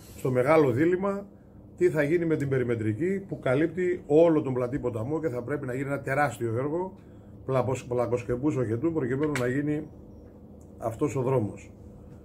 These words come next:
Εκεί η λύση είναι είτε όντως γίνεται ο πλακοσκεπής, είτε αναδεικνύεται η κήτη του ποταμού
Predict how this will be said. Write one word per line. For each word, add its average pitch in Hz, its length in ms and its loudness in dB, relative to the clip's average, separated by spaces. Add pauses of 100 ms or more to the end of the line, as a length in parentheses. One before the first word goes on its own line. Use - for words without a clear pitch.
(140)
Εκεί 143 560 4
η 131 80 -2
λύση 147 400 2
είναι 139 120 0
είτε 135 280 0
όντως 135 320 2
γίνεται 131 240 0
ο 117 40 0
πλακοσκεπής, 117 720 -2
είτε 160 220 2
αναδεικνύεται 147 680 2
η 131 100 2
κήτη 131 260 -2
του 120 120 -4
ποταμού 123 580 -4